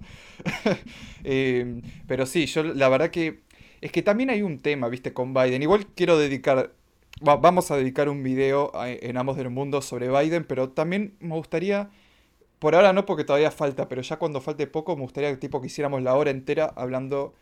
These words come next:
del Partido Demócrata, estaría bastante bueno, más que nada sobre el tema de Biden. Pero, mm, es que a mí me resulta un, un sujeto muy, muy interesante Biden, no porque me, me caiga bien, me parece un ser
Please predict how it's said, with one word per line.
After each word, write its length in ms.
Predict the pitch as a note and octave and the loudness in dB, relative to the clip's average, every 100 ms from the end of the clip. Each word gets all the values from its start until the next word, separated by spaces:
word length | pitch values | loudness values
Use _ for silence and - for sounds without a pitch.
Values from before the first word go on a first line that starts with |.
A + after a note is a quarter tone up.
| _ _ - - | _ _ -20 -14
del 160 | A#2+ B2 | -10 -6
Partido 320 | C3 B2+ C3+ | -6 -2 -2
Demócrata, 380 | C3 C3 A#2+ A#2 | -2 -4 -8 -10
estaría 240 | B2+ C3 | -6 -4
bastante 340 | C3 C3 C3 C3 | -4 -6 -8 -6
bueno, 340 | B2+ B2+ B2 _ _ _ | -6 -8 -14 _ _ _
más 180 | - B2+ | -8 -6
que 120 | C#3 | -4
nada 200 | B2+ C3 | -2 -2
sobre 240 | B2+ B2+ A#2+ | -2 -6 -6
el 60 | |
tema 220 | B2 B2+ B2+ | -6 -4 -2
de 80 | B2+ | -2
Biden. 400 | B2+ B2+ B2+ B2+ _ _ _ _ | -2 -4 -8 -14 _ _ _ _
Pero, 560 | C#3 C#3 C#3 C3+ C3 B2+ | 2 4 6 6 4 2
mm, 220 | B2+ A#2+ - _ _ - | -4 -8 -14 _ _ -2
es 260 | F3 G3 | 0 2
que 100 | G3 | 2
a 40 | F#3+ | 2
mí 80 | |
me 100 | B3+ | 2
resulta 280 | A3+ - G#3 | 0 -2 -4
un, 140 | G3 F#3 | -6 -6
un 360 | F#3+ F#3 E3+ | -6 -6 -8
sujeto 360 | - G3+ G#3 F#3+ | -8 -6 -4 -2
muy, 140 | G3+ | 0
muy 160 | G3 G#3+ | 0 0
interesante 580 | E3+ C3+ C3 F3 C3+ B2 | 0 -2 -2 -4 -2 0
Biden, 400 | B2 A#2+ A#2+ B2+ | 0 0 -2 -2
no 120 | E3 | 0
porque 220 | E3+ C3 | 0 -2
me, 180 | A#2+ B2 | -6 -6
me 140 | A#2+ A#2 | -6 -2
caiga 200 | C3+ B2+ | 2 2
bien, 160 | C#3+ | 2
me 60 | B2 | -2
parece 280 | A2 B2 C3 | -4 -6 -10
un 200 | B2 A#2+ | -12 -12
ser 360 | - C3 B2+ | -8 -6 -6